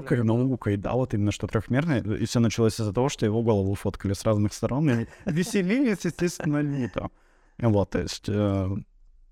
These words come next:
тоже такой, э, х-, хороший пример, на мой взгляд. Да, как итог, я думаю, и пожелания, я думаю, уже к пожеланиям сейчас перейдем.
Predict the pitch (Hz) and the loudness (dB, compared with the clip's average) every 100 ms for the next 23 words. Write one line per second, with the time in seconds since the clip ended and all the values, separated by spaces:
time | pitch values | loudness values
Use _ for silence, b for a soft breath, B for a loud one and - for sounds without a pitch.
0 | - - 113 - 113 110 107 110 - - | -14 -4 -4 -2 -2 0 0 -2 -8 -4
1 | 117 - 143 131 113 110 110 107 107 - | -4 0 -2 -2 -2 0 2 2 0 -2
2 | 113 - b b b b b 143 185 285 | -2 -4 b b b b b 0 0 2
3 | 180 220 - 214 - 160 165 165 160 156 | -2 -2 -2 -2 -2 -2 0 -2 -2 -2
4 | 151 143 139 127 98 120 127 147 226 156 | -2 -4 -2 -2 -2 -2 0 2 2 2
5 | 113 107 110 98 95 104 104 104 101 101 | 2 2 2 0 -2 0 2 4 2 2
6 | 101 - - 113 110 120 123 | 0 0 -4 -2 0 2 0